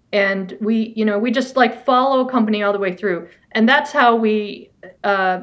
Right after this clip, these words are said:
essentially, you know, keep everything together. As far as the work we do and how that scales,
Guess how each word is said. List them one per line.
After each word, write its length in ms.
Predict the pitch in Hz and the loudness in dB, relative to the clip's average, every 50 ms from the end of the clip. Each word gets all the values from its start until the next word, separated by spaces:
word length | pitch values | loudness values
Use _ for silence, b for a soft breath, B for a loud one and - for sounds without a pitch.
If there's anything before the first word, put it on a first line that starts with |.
| - - 208 | -8 -10 -10
essentially, 800 | 214 - 233 220 214 - - 220 196 190 180 180 180 175 180 _ _ _ _ _ _ _ | -6 -2 -2 -2 -2 -2 -2 -2 0 0 0 -2 -4 -6 -12 _ _ _ _ _ _ _
you 120 | - 208 190 | -6 -4 -4
know, 120 | 180 170 | -4 -4
keep 220 | 175 - 262 254 233 | -6 -4 -2 0 0
everything 360 | 233 214 214 196 208 190 180 | 0 0 0 -2 -2 -4 -6
together. 520 | 180 190 175 202 175 165 170 165 165 - B B B B B | -6 -2 0 0 0 0 -2 -6 -8 -10 B B B B B
As 140 | - - - | -4 -2 0
far 220 | - 381 403 440 | 0 2 2 2
as 100 | 440 415 | 2 2
the 80 | 370 285 | 0 0
work 260 | 226 214 220 226 233 | 2 4 2 2 2
we 140 | 254 240 226 | 0 -2 0
do 280 | 190 214 214 202 196 190 | 2 4 4 4 4 2
and 120 | 190 202 | -2 -4
how 200 | 214 214 208 202 | -2 0 0 2
that 180 | 202 196 180 185 | 2 0 0 -2
scales, 680 | - - - - 202 208 208 208 202 202 202 202 - | -4 -6 -2 2 2 2 4 2 2 0 -2 -6 -14